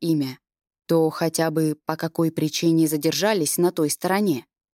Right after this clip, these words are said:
Иначе как им завершить земные дела? Крас знал особенности фантомов, потому как не раз беседовал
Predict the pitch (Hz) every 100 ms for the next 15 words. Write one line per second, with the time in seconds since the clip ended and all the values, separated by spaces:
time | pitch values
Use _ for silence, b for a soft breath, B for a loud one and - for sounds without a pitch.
0 | _ _ _ _ - 180 175 170 - 170
1 | - 185 175 185 170 175 180 - 196 165
2 | 190 185 185 185 202 226 139 - _ _
3 | _ _ _ _ _ _ _ - 254 262
4 | - - 220 269 220 151 - 175 185 165
5 | 165 160 - 175 180 180 277 226 214 _
6 | _ _ _ 214 220 233 262 262 247 -
7 | 254 262 262 220 165 175 185 - 262 220
8 | 196 196